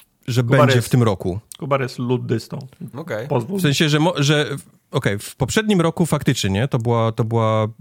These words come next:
Speaker 1: powód był inny, ale myślę, że w tym roku im bardziej zaawansowane będzie wchodziło A I, tym będziemy
Speaker 3: Mhm.
Speaker 1: słyszeć więcej narzekań od ludzi zwolnionych, w sensie będą,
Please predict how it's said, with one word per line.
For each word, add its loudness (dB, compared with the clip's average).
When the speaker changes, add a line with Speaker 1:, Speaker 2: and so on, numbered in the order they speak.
Speaker 1:
powód 0
był -2
inny, 0
ale -2
myślę, 0
że 0
w -10
tym 2
roku 0
im 0
bardziej 2
zaawansowane 0
będzie -2
wchodziło -2
A 0
I, -4
tym -2
będziemy 2
Speaker 3:
Mhm. 0
Speaker 1:
słyszeć -2
więcej 2
narzekań 2
od -2
ludzi 2
zwolnionych, 0
w -18
sensie -4
będą, 2